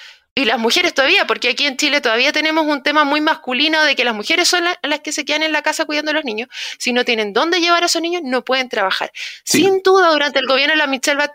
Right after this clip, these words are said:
Speaker 1: de la presidenta Michelle Bachelet, eso se hizo mucho énfasis, pero todavía falta.
Speaker 2: Sí, pero
Speaker 1: Todavía
Speaker 2: hay,
Speaker 1: falta.
Speaker 2: yo creo que es un punto, ¿ah? Yo creo que hay una cosa que discutíamos tiempo atrás, los tres, y quizás con Alicia y otros que están panelistas, pero hablamos de que en esta pasada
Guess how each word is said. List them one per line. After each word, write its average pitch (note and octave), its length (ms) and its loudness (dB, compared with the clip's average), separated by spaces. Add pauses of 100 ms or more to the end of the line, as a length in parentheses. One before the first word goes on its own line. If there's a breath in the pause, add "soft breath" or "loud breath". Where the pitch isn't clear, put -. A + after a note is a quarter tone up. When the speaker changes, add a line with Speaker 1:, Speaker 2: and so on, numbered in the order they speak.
Speaker 1:
de A3 300 2
la G3+ 160 0
presidenta C4 320 -2
Michelle C4+ 240 0
Bachelet, C4 420 0
eso C#4+ 200 -2
se C#4 140 -2
hizo C#4 200 0
mucho C#4 380 -4
énfasis, C4+ 360 -8
pero C4 140 -2
todavía B3+ 240 -2
falta. - 480 -6 (100)
Speaker 2:
Sí, - 140 2
pero - 140 2
Speaker 1:
Todavía - 180 0
Speaker 2:
hay, - 60 -6
Speaker 1:
falta. - 320 -8
Speaker 2:
yo - 80 -20 (160)
creo - 20 6
que F#4+ 60 6
es - 80 4
un G3+ 160 4
punto, C#3 340 4
¿ah? - 220 -2
Yo A#2+ 160 4
creo D3 200 2
que D#3 100 2
hay D#3 100 2
una C#3 120 4
cosa D3+ 220 2
que C#3 140 0
discutíamos C3+ 580 2
tiempo B2+ 220 2
atrás, G#2+ 360 0
los - 160 -4
tres, - 300 0
y A2 220 4
quizás B2 240 2
con A#2 140 2
Alicia A2+ 380 4
y G2+ 120 4
otros A2+ 240 0
que A2 60 -8
están G#2+ 220 0
panelistas, A2 460 2
pero G#2+ 140 2 (160 loud breath)
hablamos D#3 320 4
de D#3 100 2
que - 160 2 (460 loud breath)
en A2+ 80 4
esta C3+ 200 2
pasada - 520 2